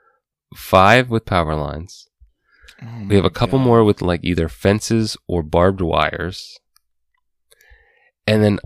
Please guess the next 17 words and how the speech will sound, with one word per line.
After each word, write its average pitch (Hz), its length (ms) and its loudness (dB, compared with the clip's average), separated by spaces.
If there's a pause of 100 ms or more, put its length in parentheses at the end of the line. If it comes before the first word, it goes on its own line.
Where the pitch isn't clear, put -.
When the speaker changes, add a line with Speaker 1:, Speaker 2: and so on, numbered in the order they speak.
(280)
Speaker 1:
what 110 220 4
really 113 320 2
put 90 200 -4
it 87 40 -2
over 85 160 -4
the 85 80 -6
top 82 380 -6
was 85 180 -8
frickin' 85 340 -8
separation - 580 -8
of - 60 -16
power, - 320 -10
man. - 280 -14 (960)
Speaker 2:
Oh, 92 320 -10
Speaker 1:
The 98 120 2
Speaker 2:
dude. 92 100 -4
Speaker 1:
train 117 600 2